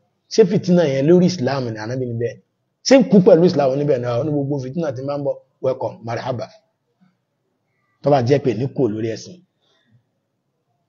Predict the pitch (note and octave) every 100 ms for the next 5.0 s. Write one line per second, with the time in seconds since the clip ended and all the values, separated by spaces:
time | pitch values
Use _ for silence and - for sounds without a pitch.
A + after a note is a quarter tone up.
0 | - F3 F#3 F#3 D#3 D#3 E3 C#3+ D3 E3+
1 | F#3+ F#3 F3+ F3+ E3+ D#3 D3 D3 D#3+ C#3+
2 | B2+ C#3 E3+ D#3+ C3+ C#3+ C3+ A#2+ A2+ C#3
3 | C#3+ A#2+ - _ _ _ _ _ _ _
4 | _ - C3+ C#3+ C3+ C#3+ B2+ A#2+ A#2